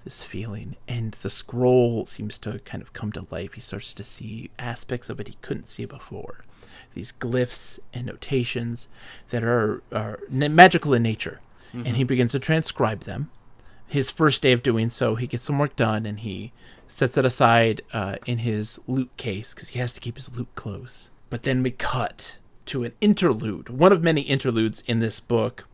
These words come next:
Speaker 2: Uh, th-, this is something that's really interesting about the way Mercedes Lackey writes. I'm not confident that I always like it, uh, but she has this, uh, and I, I think this might be one of the better examples of it, really, uh, where she likes to switch perspective quite a lot. And she doesn't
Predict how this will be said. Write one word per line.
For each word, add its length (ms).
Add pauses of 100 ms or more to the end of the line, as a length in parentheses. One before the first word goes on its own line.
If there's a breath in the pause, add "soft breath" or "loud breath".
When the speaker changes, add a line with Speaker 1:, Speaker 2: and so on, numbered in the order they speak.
(280 soft breath)
Speaker 2:
Uh, 160
th-, 140
this 240
is 80
something 240
that's 180
really 180
interesting 400
about 300 (140)
the 80
way 440 (100)
Mercedes 840
Lackey 400
writes. 520
I'm 100
not 220 (100)
confident 540
that 100
I 140 (280)
always 360
like 200
it, 140 (500 soft breath)
uh, 240 (100)
but 220
she 260
has 260
this, 300
uh, 40
and 420
I, 260
I 120
think 180
this 220
might 180
be 80
one 160
of 60
the 80
better 180
examples 480
of 100
it, 100
really, 280 (420 soft breath)
uh, 220
where 300
she 300
likes 300
to 60
switch 400
perspective 600
quite 140
a 100
lot. 140
And 120
she 100
doesn't 360